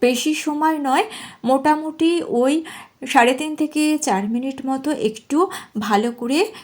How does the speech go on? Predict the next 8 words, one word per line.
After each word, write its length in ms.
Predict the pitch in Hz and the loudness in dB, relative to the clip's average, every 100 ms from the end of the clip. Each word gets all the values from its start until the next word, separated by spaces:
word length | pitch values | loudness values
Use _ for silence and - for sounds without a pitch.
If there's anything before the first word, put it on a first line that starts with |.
| - | -4
মিশিয়ে 420 | 190 202 - 247 | -2 -2 -2 -4
নিলেই 340 | 240 214 190 226 | -2 0 0 -2
কিন্তু 440 | 226 254 240 359 427 | -4 -10 -4 -2 0
হবে। 320 | 180 - 113 | -2 -2 -6
দেখুন, 420 | - 240 - 202 - - - | -4 -4 -2 -4 -4 -8 -8
একটা 420 | - 208 - 233 262 | 0 0 0 -2 -2
স্মুথ 460 | 262 226 294 294 - | -2 -4 -4 -8 -12
ব্যাটার 480 | 208 180 180 180 | 0 2 2 0